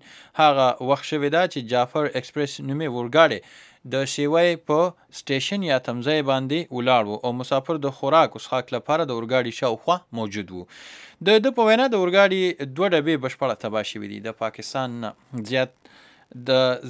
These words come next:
زیات، د پاکستان زیاتره سیاسي مشرانو د دغه پیښې غندنه کړې ده. او د اورګاډو مرکزي وزیر سعد رفیق وایي پیښه د دوشنبې په ورځ د قلات او خوزدار په سیمه کې د بلوڅ یاغیانو پر ضد ترسره شوي عملیاتو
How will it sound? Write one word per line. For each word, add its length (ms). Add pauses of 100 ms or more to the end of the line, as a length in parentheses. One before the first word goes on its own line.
زیات، 340 (140)
د 140
پاکستان 480
زیاتره 420
سیاسي 420
مشرانو 460
د 160
دغه 240
پیښې 260 (200)
غندنه 400
کړې 240
ده. 80 (260)
او 100
د 80 (120)
اورګاډو 640
مرکزي 400
وزیر 260
سعد 220
رفیق 260
وایي 180
پیښه 540 (100)
د 20 (100)
دوشنبې 380 (100)
په 80 (180)
ورځ 160 (100)
د 20 (760)
قلات 360
او 120
خوزدار 420
په 120
سیمه 260
کې 120 (220)
د 280
بلوڅ 380
یاغیانو 500
پر 260
ضد 260
ترسره 400
شوي 240 (100)
عملیاتو 560